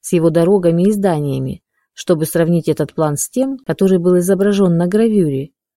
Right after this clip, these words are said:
Увы, надежды мои не оправдались. И куда мы только не лазили, даже поднимались на подъемный кран.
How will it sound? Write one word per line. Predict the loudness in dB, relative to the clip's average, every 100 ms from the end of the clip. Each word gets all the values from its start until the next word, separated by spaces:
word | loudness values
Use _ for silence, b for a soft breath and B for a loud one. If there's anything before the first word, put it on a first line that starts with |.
| _
Увы, | -2 0 0 -2 _ _ _ _
надежды | -2 0 2 0 0
мои | 0 0
не | 0 -2
оправдались. | -2 -4 -2 -2 -2 -6 -10 _ _ _ _ _ _ -8
И | -8
куда | -4 -2 0 0
мы | -2
только | -2 -2 0 0
не | 2
лазили, | 2 0 -2 -4 -8 -10 _ _ _
даже | -4 -2 -2
поднимались | -2 0 2 2 0 -2
на | -2
подъемный | -2 0 0 2 0
кран. | -2 -2 -6